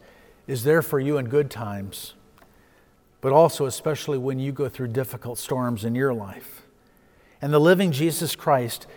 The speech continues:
is there for you. He will never leave you. And in the end, like for Mary and so many Christians who have gone before us, it will be the supernatural power of Jesus Christ and His resurrection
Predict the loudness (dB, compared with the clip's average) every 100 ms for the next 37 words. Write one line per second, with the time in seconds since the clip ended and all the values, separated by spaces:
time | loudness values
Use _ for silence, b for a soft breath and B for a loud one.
0 | B -6 -2 -2 -2 -4 -6 -4 -6 -4
1 | -4 -2 -4 0 4 4 2 -2 -4 -4
2 | -2 -2 -4 -12 -14 -20 _ B B B
3 | B B -4 -2 0 2 2 2 2 2
4 | 2 2 2 6 6 6 4 0 -2 -6
5 | B B 0 2 4 2 0 -2 -6 -6
6 | -8 -2 -2 0 0 0 -2 -6 -6 -6
7 | -6 -12 -14 -16 B B B 2 4 4
8 | 2 2 -6 -2 2 2 4 2 0 -4
9 | -4 -4 -2 -2 0 -2 -4 -2 -2 -4
10 | -8 -4 0 0 -2 -6 -6 -2 -2 2
11 | 2 2 2 0 -2 -10